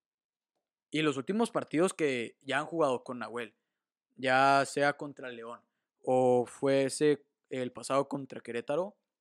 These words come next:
la verdad es que se ha notado la diferencia, que es algo que les mencioné anteriormente.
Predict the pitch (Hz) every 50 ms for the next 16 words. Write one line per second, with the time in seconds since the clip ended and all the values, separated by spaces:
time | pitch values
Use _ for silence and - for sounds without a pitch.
0 | _ _ - 139 139 135 127 120 113 110 110 113 120 139 165 180 _ _ _ _
1 | _ _ _ _ - 135 131 131 123 - - _ - 151 160 175 - - _ -
2 | - - - 143 127 117 110 113 127 156 - - - 120 131 143 156 151 143 139
3 | 123 - - 113 117 127 123 113 - - _ _ _ - 131 117 117 113 - 139
4 | 139 156 151 - 151 131 123 120 110 110 117 - - - 117 120 123 123 127 127
5 | 127 - 120 123 120 123 - 147 143 143 _ _